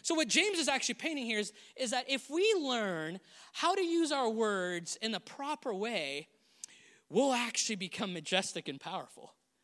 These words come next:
It's, it's kind of an incredible thing. I-, in fact, if we use our words correctly, we can do great things. A great example of that is,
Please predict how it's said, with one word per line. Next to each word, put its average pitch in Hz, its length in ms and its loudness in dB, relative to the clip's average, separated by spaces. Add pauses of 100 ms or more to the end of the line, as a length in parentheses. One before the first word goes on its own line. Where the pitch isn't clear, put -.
(140)
It's, 180 100 -8
it's - 180 0
kind 285 160 4
of 311 80 2
an 220 120 4
incredible 190 720 0 (340)
thing. 262 220 4
I-, 240 180 2
in 254 140 4
fact, 294 260 2
if 214 140 -4
we 240 80 0
use 269 260 2
our 254 60 2
words 240 320 2
correctly, 185 600 -4 (280)
we 214 140 -4
can 190 240 -6
do 208 280 -4
great 170 360 -6
things. 151 320 -10
A 160 40 -6
great 208 240 2
example 170 460 -4
of 147 120 -10
that 151 180 -4
is, 143 240 -12